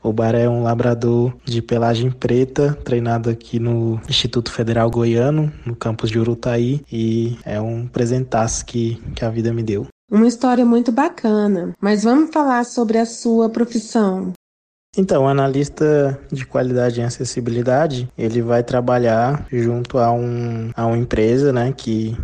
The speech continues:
Speaker 1: que vai querer aquele serviço pra garantir que aquela empresa, né,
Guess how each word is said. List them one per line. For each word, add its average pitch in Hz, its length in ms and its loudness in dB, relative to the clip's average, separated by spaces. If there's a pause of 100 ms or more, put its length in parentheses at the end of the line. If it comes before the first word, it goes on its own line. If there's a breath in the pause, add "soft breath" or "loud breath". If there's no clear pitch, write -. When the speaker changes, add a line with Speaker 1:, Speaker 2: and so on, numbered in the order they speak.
Speaker 1:
que - 100 -10
vai 107 180 2
querer 120 300 0
aquele 113 260 -4
serviço 113 880 -2
pra 123 160 2
garantir 143 960 2
que - 120 -2
aquela 139 1080 4
empresa, 131 640 2
né, 127 240 0